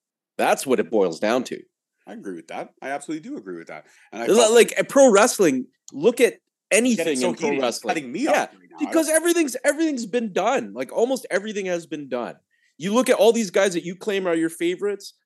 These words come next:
Speaker 1: I, I, I, I guarantee you, if you could talk to them, they'd tell you how much stuff they've taken from the guys they grew up watching.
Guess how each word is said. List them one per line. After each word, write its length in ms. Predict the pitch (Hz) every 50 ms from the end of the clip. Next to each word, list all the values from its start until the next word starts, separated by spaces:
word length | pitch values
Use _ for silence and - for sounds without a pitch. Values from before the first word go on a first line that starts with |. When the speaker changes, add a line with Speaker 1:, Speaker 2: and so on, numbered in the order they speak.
| _
Speaker 1:
I, 160 | - - - - -
I, 280 | 151 156 - - 151 139 - -
I, 120 | 151 151 -
I 100 | 156 147
guarantee 480 | 147 131 131 180 180 180 165 165 - 180
you, 120 | 151 127
if 100 | 120 117
you 120 | 135 165 165
could 120 | 165 151
talk 200 | - 160 151 143
to 60 | 165
them, 60 | 160 147
they'd 160 | 135 131 135
tell 140 | 160 147 131
you 120 | 127 127
how 80 | 127 120
much 160 | 123 113 -
stuff 180 | - 120 -
they've 120 | - 120 110
taken 300 | - 117 113 - 117 101
from 160 | - 120 107
the 80 | 107 95
guys 300 | 104 101 101 98 95 -
they 140 | 113 113
grew 220 | 101 92 98 92 87
up 140 | 80 - -
watching. 300 | 73 57 - - -